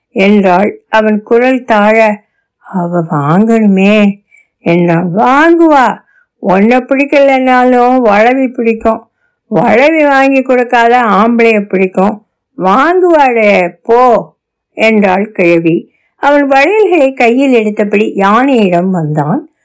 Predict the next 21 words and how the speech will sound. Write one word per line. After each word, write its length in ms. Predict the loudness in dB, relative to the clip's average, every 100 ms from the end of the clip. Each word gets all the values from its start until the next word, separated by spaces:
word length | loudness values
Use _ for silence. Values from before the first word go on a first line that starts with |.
| _ _
அவன் 300 | -2 0 0
கையில் 420 | 0 0 2 0 -2
பொட்டலத்தை 600 | -4 0 0 0 -2 -2
பார்த்ததுமே 680 | 0 -2 -2 -2 0 0 0
அது 220 | 0 -2
தும்பிக்கையை 680 | 0 0 0 0 0 2 2
நீட்டியது. 760 | 2 0 0 0 0 0 -4 -8 _ _ _
அதன் 360 | -2 0 0
ஒரு 280 | 0 0 -2
புடியில் 600 | -2 -2 0 0 0 -4 -2 -2
மொத்தமும் 640 | -2 -4 -2 0 2 2
நொறுங்கிவிடப் 640 | 2 2 2 0 0 -2
போகும் 340 | -2 -2 0 0
என்று 300 | 0 0 -2
நினைத்து 640 | 0 0 0 -2 -4 -6 -6
அஞ்சி, 520 | -6 -4 -2 -2 -4 _ _ _ _
"லே, 440 | 0 2 0 -4 _
லே" 540 | 0 2 2 0 -4 _ _ _
என்று 300 | -2 0 2
அவன் 200 | 2 0
ஓசையிடுவதற்குள் 1120 | 2 0 0 -2 0 0 0 -2 -2 -2 -2